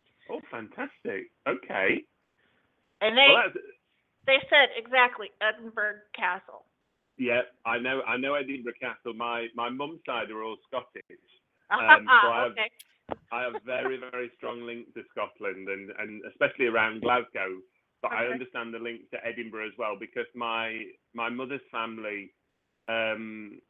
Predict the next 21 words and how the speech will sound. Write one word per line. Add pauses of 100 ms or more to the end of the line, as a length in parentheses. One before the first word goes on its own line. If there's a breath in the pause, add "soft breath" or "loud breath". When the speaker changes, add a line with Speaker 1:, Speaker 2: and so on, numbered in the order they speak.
Speaker 1:
had
a
lot
to
do
with
the
Edinburgh
side
of
things
as
well
because
they
set
up
a
bursary,
which
is